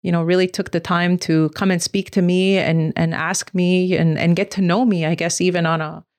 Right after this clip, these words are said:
on a personal level, because, you know, it's, it's one thing to see, uh, a candidate and, you know, out there on, but the people that know me know that I'm,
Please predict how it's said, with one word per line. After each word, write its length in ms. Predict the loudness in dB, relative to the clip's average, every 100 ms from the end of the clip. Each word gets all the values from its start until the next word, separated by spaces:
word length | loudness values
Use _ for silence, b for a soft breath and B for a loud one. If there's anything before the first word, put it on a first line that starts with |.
| _ _
on 100 | -4
a 40 | -2
personal 520 | -2 -2 0 0 2
level, 500 | 0 -2 0 0 -2
because, 440 | -4 -2 0 0
you 80 | 0
know, 180 | 2 0
it's, 200 | -2 -4
it's 200 | -4 -2
one 180 | -2 0
thing 200 | -2 0
to 120 | -2
see, 460 | 0 0 0 -2 b b b _ -4
uh, 140 | -2
a 80 | -2
candidate 760 | -4 -4 -2 -2 0 2 0 -2
and, 240 | -4 -2
you 60 | 0
know, 160 | 0 0
out 220 | -2 -2
there 280 | -2 0 -2
on, 280 | -2 -4 -2
but 240 | -4 -4 _ _
the 80 | -4
people 360 | -2 -2 -2
that 180 | -2 -2
know 180 | 0 0
me 200 | 0 0
know 360 | 0 0 0
that 220 | 0 0 0
I'm, 360 | -2 -2 -4